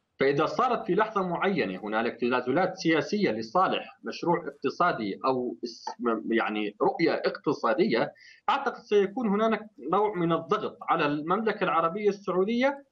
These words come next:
ل، آه، آه، أن، آه، تتنازل عن بعض، آه، توجهاتها في المنطقة داخليًا وخارجيًا. وواحدة من اللي حكوا فيها حتى نعتبرها بين قوسين تهديدات سعودية،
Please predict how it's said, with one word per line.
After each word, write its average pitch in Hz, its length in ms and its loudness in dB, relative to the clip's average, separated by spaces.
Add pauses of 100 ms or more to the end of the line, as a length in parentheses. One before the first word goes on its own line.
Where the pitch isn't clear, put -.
(140)
ل، 180 140 2 (1300)
آه، 147 340 4
آه، 151 400 2
أن، 160 280 2
آه، 139 300 4
تتنازل 196 640 2
عن 170 240 0
بعض، 202 400 0 (120)
آه، 139 760 4 (100)
توجهاتها 165 760 2
في - 100 -4
المنطقة 170 500 -2
داخليًا 139 540 0
وخارجيًا. 113 880 0 (500)
وواحدة 165 1040 2
من 247 180 0
اللي 196 800 -2
حكوا 269 340 -2
فيها 247 320 2
حتى 254 360 -2
نعتبرها 214 580 0
بين 190 200 2
قوسين 214 500 0
تهديدات 190 600 0
سعودية، 127 640 0